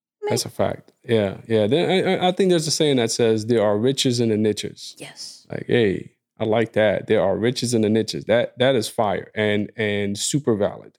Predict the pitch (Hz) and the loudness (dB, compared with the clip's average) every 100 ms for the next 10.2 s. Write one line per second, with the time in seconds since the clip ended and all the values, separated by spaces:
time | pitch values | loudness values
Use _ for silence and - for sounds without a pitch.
0 | _ 110 113 107 104 78 - - _ _ | _ -2 0 0 -2 -2 -8 -12 _ _
1 | - 220 147 180 175 - 185 202 170 180 | 2 2 4 2 0 0 0 2 2 2
2 | 175 170 - 170 165 165 - _ _ _ | 2 -2 0 0 2 -2 -6 _ _ _
3 | _ - 151 180 185 220 - - 95 143 | _ -2 2 2 2 2 0 -2 -2 -2
4 | - 170 165 175 175 175 175 151 104 - | 0 -2 0 0 2 2 0 -2 -4 0
5 | 120 127 156 170 175 - _ _ _ - | 0 2 0 -2 -4 -8 _ _ _ -2
6 | 127 123 120 120 120 - _ _ _ _ | 0 2 0 -2 -6 -10 _ _ _ _
7 | _ _ _ _ _ _ 170 175 110 92 | _ _ _ _ _ _ 0 2 0 -4
8 | - _ - 117 131 156 135 139 - 147 | -12 _ -2 0 0 -2 -4 -4 -2 0
9 | 143 143 139 139 135 135 143 156 147 147 | 2 2 2 0 -2 -8 -2 -2 0 -2
10 | 143 143 | -2 -6